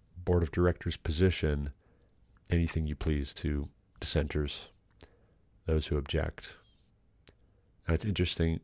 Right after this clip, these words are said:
Musk has pointed out that the board of directors, each member of the board of directors owns a tiny, tiny, tiny fraction.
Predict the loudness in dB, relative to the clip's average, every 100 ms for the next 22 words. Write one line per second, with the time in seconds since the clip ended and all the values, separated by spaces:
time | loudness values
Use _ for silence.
0 | 4 6 6 4 0 4 4 6 6 6
1 | 4 -2 -20 -20 -20 -20 _ -6 2 4
2 | 4 2 _ _ _ 0 8 8 8 6
3 | 4 6 4 4 2 -8 -16 _ _ _
4 | _ _ _ -2 -2 0 -6 -8 -12 -18
5 | _ _ -2 0 2 0 -2 -4 -4 -2
6 | -2 0 0 0 0 -4 -4 0 2 4
7 | 2 -4 -12 -20 -20 -20 _ _ 0 0
8 | 0 0 2 2 2 0 0 0 -4 -10
9 | -4 0 2 2 0 -2 -2 -4 -10